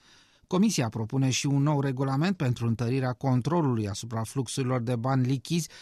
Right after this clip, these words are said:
găsiți asupra persoanelor care intră în Uniunea Europeană sau care ies de aici cu cel puțin zece mii de euro. Conform comisarului european pentru justiție, Vera Jourova, conturile bancare ale suspecților radicalizați care plănuiesc atacuri teroriste în statele membre vor fi înghețate în maximum patruzeci și opt de ore.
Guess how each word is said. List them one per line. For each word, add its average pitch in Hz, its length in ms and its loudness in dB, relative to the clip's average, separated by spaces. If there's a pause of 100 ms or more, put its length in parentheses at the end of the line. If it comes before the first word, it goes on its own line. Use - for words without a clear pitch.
(200)
găsiți 190 400 2
asupra 143 360 -2
persoanelor 131 800 0
care 110 300 -4
intră 147 380 0
în 135 260 0
Uniunea 139 420 2
Europeană 143 460 0
sau 131 260 -2
care 113 300 -2
ies 135 200 0
de 107 80 -4
aici 131 240 -2
cu 143 140 -6
cel 202 220 -2
puțin 135 360 -2
zece 113 360 -4
mii 107 120 -2
de 98 220 -10
euro. 123 380 -2 (180)
Conform 160 440 4
comisarului 156 580 2
european 127 460 0
pentru 131 340 0
justiție, 123 640 0
Vera 98 300 -6
Jourova, 156 460 2
conturile 196 520 2
bancare 180 480 0
ale 120 180 0
suspecților 139 840 -2
radicalizați 143 840 -2
care 113 240 -4
plănuiesc 117 540 -2
atacuri 123 480 -2
teroriste 135 600 0
în 92 100 -8
statele 110 440 -6
membre 151 340 2
vor 139 220 0
fi 143 220 -2
înghețate 147 720 0
în 151 160 2
maximum 143 560 0
patruzeci 127 560 -2
și - 100 -8
opt 101 180 -8
de 123 60 -4
ore. 135 340 0